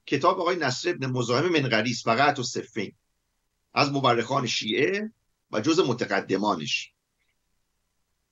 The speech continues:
که کتاب وقعت الصفین او یک منبع بسیار دقیقی است برای شناخت هم حکومت علی در کوفه و هم جنگ صفین.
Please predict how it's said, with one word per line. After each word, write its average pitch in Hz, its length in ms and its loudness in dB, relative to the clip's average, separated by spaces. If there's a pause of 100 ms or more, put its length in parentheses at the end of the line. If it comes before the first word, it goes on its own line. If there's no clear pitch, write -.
(600)
که 113 140 2
کتاب 127 320 4
وقعت 117 460 2
الصفین 117 540 -2
او 135 160 -4
یک 180 180 0
منبع 147 720 0 (600)
بسیار 143 600 0
دقیقی 110 640 0
است - 260 -14
برای 120 260 -2
شناخت 131 500 -2 (640)
هم 170 260 4
حکومت 139 360 -2
علی 123 220 -2
در 113 140 0
کوفه 131 480 -2
و 151 40 -6
هم 139 220 -2
جنگ 135 260 0
صفین. - 380 -10